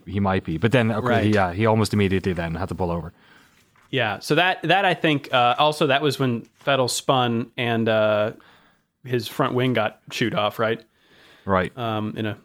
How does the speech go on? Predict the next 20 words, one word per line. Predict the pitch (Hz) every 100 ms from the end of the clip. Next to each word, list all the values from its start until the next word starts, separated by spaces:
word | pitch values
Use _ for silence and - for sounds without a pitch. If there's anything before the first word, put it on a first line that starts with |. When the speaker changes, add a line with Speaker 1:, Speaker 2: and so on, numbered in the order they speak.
| _
Speaker 2:
shower | - 135 120 110
of | 104
sparks. | - 131 117 -
So | - 139 127 147
that, | 156 165 - 170 156
that | 160
I | 175 156
think | 156 135
also | 123 135 147
sort | 120 131
of | 117
set | - 127 -
the | 113
tone | - 123 123 127
for | - 123 117
at | 131
least | 135
Ferrari's | - 117 107 113 127 135
season, | 165 156 170 170 - _ _ _ _ _
um, | 123 104 104 104 101